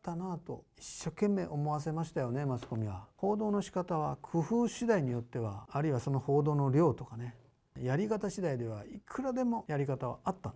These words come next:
まして、これね、マスコミってのは本当許せないのが、本当にこの山上容疑者が気の毒だと思うなら、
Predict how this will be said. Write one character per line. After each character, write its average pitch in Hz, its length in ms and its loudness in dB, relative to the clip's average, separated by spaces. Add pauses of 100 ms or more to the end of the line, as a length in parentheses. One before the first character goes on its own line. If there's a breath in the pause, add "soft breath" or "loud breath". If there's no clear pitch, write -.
ま 160 160 4
し 180 120 -6
て、 226 360 2
こ - 100 -4
れ 139 140 0
ね、 113 280 -2 (120)
マ 143 120 -4
ス 147 100 -12
コ - 120 -8
ミ 214 120 -2
っ - 20 -10
て 180 180 -6
の 139 120 -2
は 117 40 -4
本 220 220 -6
当 240 200 0
許 226 100 4
せ 214 120 0
な 151 100 2
い 110 60 -2
の 101 100 -4
が、 101 220 -8 (100)
本 320 300 -4 (100)
当 269 120 -2
に 247 120 2
こ 226 120 -2
の 208 80 2
山 180 240 0
上 175 480 -2
容 160 560 0
疑 143 100 -2
者 113 160 -4
が 104 220 -8 (400)
気 - 140 -6
の 202 120 2
毒 190 160 2
だ 131 100 2
と 113 120 -6
思 139 240 2
う - 20 4
な 110 100 0
ら、 - 160 -12